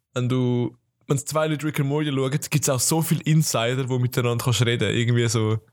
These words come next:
so halt so fast ein bisschen eigene Sprache. Es gibt so viele geile Ausdrücke. Ich, ich brauche echt jemanden, der auch Rick and Morty so sucht wie ich, ey. Ich glaube, ich kann einfach niemanden.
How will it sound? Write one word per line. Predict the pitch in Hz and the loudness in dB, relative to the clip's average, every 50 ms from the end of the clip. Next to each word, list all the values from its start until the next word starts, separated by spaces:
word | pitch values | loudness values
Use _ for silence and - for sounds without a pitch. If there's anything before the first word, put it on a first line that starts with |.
| - _ | -20 _
so | - - 143 139 | -4 0 0 2
halt | 135 127 - | 2 2 0
so | - 135 - | -4 -4 -4
fast | - - 143 143 139 - | -4 -4 -2 -2 -2 -2
ein | - | -2
bisschen | 139 135 123 | 0 0 0
eigene | - 120 127 131 131 127 120 | 0 0 0 0 0 -2 -2
Sprache. | - - - 120 120 120 110 101 - - _ _ _ _ _ _ | -2 -2 -2 -2 0 0 -2 -4 -8 -16 _ _ _ _ _ _
Es | - - | -16 -10
gibt | - - - | -6 -2 -2
so | 151 | -2
viele | 131 139 131 | -2 -2 -2
geile | 131 135 131 127 113 | -2 -2 -2 -2 -2
Ausdrücke. | 110 131 117 - - 104 - - - - - - - - - - - - - - - - - - - - _ _ _ _ _ _ _ _ _ _ _ _ _ _ _ _ _ _ _ - | -2 -2 -2 0 -2 -2 -4 -4 -8 -10 -14 -12 -10 -10 -10 -10 -10 -12 -14 -16 -16 -18 -18 -20 -20 -20 _ _ _ _ _ _ _ _ _ _ _ _ _ _ _ _ _ _ _ -4
Ich, | - - - - - - - | -2 -2 -2 -2 -4 -8 -4
ich | - - | -4 -2
brauche | - 117 113 - | -2 0 0 0
echt | - 120 - - | 0 0 0 0
jemanden, | 123 - - 113 104 113 110 - | -2 -2 0 -2 0 0 -2 -2
der | - 110 | -2 -2
auch | 113 117 | 0 0
Rick | 117 120 - 117 | -2 -2 -2 0
and | 110 113 | 0 2
Morty | 113 113 113 | 2 2 0
so | 110 - 117 | 0 0 2
sucht | - 127 113 - - 87 87 | 2 2 2 0 0 0 2
wie | 104 107 104 101 | 2 2 2 2
ich, | 104 - | 2 2
ey. | 98 98 104 107 _ _ _ _ - | 0 0 0 -4 _ _ _ _ -20
Ich | - - | -10 -4
glaube, | - - - | -2 -2 0
ich | 113 | 0
kann | 113 101 | 0 0
einfach | 104 - - | 0 0 0
niemanden. | 110 107 117 117 110 104 107 | 0 2 2 2 2 0 0